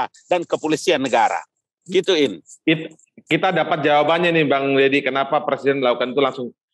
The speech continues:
Speaker 2: dan, dan kemudian di, memang sengaja dibuka terbuka, bukan apa, tidak sengaja atau tidak miskomunikasi, tapi ternyata benar, memang disampaikan terbuka, tujuannya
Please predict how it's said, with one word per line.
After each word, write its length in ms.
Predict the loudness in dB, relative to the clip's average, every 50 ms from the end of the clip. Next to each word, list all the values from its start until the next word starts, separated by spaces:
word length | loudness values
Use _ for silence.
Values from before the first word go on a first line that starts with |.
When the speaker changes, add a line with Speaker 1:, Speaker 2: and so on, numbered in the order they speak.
| _ _
Speaker 2:
dan, 240 | -4 -2 0 2 2
dan 100 | 2 0
kemudian 320 | 0 0 0 0 0 0
di, 180 | 0 2 2 2
memang 220 | 2 0 -2 -2
sengaja 300 | -4 -4 -4 -4 -2 -2
dibuka 280 | 0 0 0 0 0 -2
terbuka, 480 | -2 -2 -4 -4 -4 -4 -2 -2 -2 0
bukan 880 | 0 0 -2 -2 -2 -10 _ -4 -4 -4 -2 -4 -6 -6 -8 -10 -10
apa, 440 | _ -4 -4 -4 -2 -2 -2 -2 0
tidak 320 | -2 -2 0 0 -2 -2
sengaja 340 | -4 -6 -6 -4 -2 0 -2
atau 100 | -2 -2
tidak 200 | -2 -2 -2 -2 -2
miskomunikasi, 480 | -4 -6 -4 -4 -2 -2 -2 -2 -2
tapi 180 | -2 0 -2 0
ternyata 300 | 0 0 0 0 0 0
benar, 260 | 0 0 0 -2 -2
memang 240 | -2 -4 -2 -2 -2
disampaikan 600 | -4 -4 -4 -4 -4 -4 -2 -4 -4 -2 -2 -2
terbuka, 500 | -2 -2 -2 -2 -4 -2 -2 -2 -2 -4 -6 -12 _ _ _ _ -2
tujuannya 840 | 0 0 2 4 4 4 4 4 2 2 2 0 0 0 -2 -4 -6